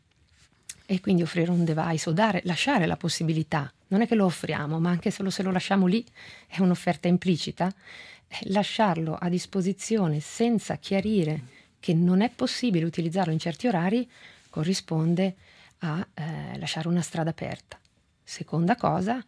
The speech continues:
è dove lo mettiamo quel device la sera. E molti genitori mi dicono: "Eh, dottoressa, ma io non ce la faccio a toglierglielo dalla stanza". Ma come non ce la fai?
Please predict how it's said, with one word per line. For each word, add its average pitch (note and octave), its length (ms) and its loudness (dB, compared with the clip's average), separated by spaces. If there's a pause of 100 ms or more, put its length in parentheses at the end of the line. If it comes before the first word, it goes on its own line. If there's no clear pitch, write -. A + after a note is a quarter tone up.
(140)
è D#3+ 120 -6
dove F#3 280 -2
lo D3+ 80 0
mettiamo D3 440 -4
quel D#3 160 -6
device D3+ 400 -6
la D3 80 -6
sera. D3 360 -8 (800)
E F3+ 180 0
molti G3 300 2
genitori G3 340 2
mi F3+ 80 4
dicono: F3+ 260 0
"Eh, D#3+ 40 2
dottoressa, D#3 440 -4
ma C#3+ 80 -6
io F3+ 60 -4
non D#3+ 120 -2
ce C#3+ 80 -8
la C#3+ 100 0
faccio - 400 -4
a C#3+ 100 -6
toglierglielo D3+ 580 -4
dalla D3+ 160 -4
stanza". D3+ 420 -6
Ma D3+ 100 -6
come - 220 -4
non D#3 120 -2
ce D3 120 -8
la D3 60 -6
fai? - 360 -8